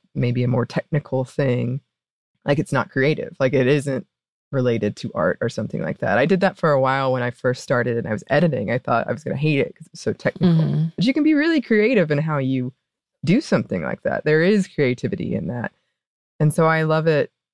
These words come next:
Speaker 1: that we got to see, we got to see that she did those things. She did all of these different things, and, uh, that you brought that to us, 'cause that is a part of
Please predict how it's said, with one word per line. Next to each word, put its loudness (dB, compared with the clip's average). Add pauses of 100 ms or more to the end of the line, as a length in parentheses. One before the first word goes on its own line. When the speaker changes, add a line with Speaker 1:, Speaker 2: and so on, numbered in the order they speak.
(400)
Speaker 1:
that 2
we 0
got 0
to -12
see, -2 (800)
we 0
got 0
to -20
see -4
that 2
she 4
did 4
those 2
things. 0
She -2
did 2
all 4
of -2
these -2
different -4
things, 0
and, 0 (760)
uh, 2
that 0
you 0
brought -2
that 0 (540)
to 4
us, -2
'cause -4
that 2
is -2 (240)
a -2
part 0
of -4